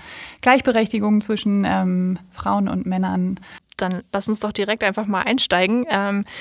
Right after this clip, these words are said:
Speaker 2: es geht dieses Mal oder in deiner, in deiner Recherche um das Jungfernhäutchen. Ähm, und mich würde interessieren, wie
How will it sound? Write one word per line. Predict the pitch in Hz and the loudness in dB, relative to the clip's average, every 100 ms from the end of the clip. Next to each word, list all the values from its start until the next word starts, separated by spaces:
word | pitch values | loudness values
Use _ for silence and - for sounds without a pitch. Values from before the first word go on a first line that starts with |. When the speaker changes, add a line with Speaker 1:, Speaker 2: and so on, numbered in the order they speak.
| - - | -14 -12
Speaker 2:
es | 190 - | -8 -4
geht | 240 277 269 | -2 -2 -2
dieses | 233 262 247 | 0 0 0
Mal | 226 220 240 269 262 | 2 2 2 2 2
oder | 196 | 0
in | 185 | 0
deiner, | 190 190 190 - | 0 0 0 0
in | 190 | -2
deiner | 185 196 190 | 0 0 -2
Recherche | 185 - 214 262 - | -4 -4 0 0 0
um | 220 | -2
das | 196 190 | 0 0
Jungfernhäutchen. | 233 339 - 165 175 170 170 185 190 311 _ _ _ | 0 0 0 0 0 0 0 -2 0 -2 _ _ _
Ähm, | 190 185 185 185 - - | -10 -8 -6 -8 -10 -6
und | 202 220 | -2 0
mich | 214 | 0
würde | 233 233 | 4 4
interessieren, | 220 214 - 233 247 226 | 2 -2 0 4 4 2
wie | 214 233 | 2 0